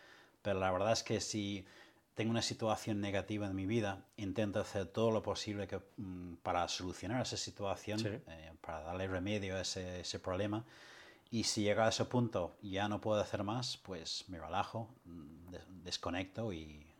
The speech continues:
Speaker 1: intento disfrutar de la vida, porque la vida son dos días, ya, ya lo sabemos, ¿no?
Speaker 2: Decía Santa Teresa
Speaker 1: Sí.
Speaker 2: respecto a eso,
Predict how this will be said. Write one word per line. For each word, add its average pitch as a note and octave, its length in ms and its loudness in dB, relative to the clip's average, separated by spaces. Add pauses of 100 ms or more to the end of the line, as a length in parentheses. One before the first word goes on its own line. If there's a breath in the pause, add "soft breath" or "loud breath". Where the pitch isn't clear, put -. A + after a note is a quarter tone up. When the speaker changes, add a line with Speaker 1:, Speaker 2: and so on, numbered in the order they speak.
(160)
Speaker 1:
intento E2+ 400 -8
disfrutar F2+ 440 -2
de E2+ 80 0
la E2+ 80 0
vida, G2 260 -4
porque F2 200 -6
la E2 60 -4
vida F#2+ 200 -6
son G2 200 -6
dos D#2+ 180 -8
días, G2 360 -10
ya, F2 340 -12 (460 soft breath)
ya F2 100 -8
lo F#2+ 80 0
sabemos, F#2 440 -4
¿no? F#2+ 160 -8 (180)
Speaker 2:
Decía A#2+ 460 4
Santa B2+ 320 4
Teresa A#2 440 0 (300)
Speaker 1:
Sí. - 160 -2
Speaker 2:
respecto G2+ 400 2
a A#2 60 4
eso, C3 300 -2